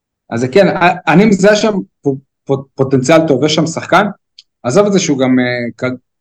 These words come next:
כבש את ליבי, אתה, אתה רואה עליו שהוא אחלה גבר, באימון המסכם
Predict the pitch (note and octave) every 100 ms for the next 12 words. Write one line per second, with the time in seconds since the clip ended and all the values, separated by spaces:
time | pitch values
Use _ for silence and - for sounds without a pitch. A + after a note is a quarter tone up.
0 | - A#2+ D#3 D#3+ - C3 D3+ D#3+ D#3 -
1 | _ _ _ _ _ _ _ _ _ _
2 | _ _ _ _ B2 A2+ - A#2 D#3 F#3+
3 | - C#3+ D#3 D3 C3 C3+ E3 C3+ B2+ B2+
4 | _ _ _ _ _ _ - A#2+ A#2 A#2
5 | A#2 A2+ A2+ A2 A2 A2 G#2+ G#2+ G#2+ G#2+
6 | _ _ _ B2 D3 E3 D3 - A#2+ F3
7 | F3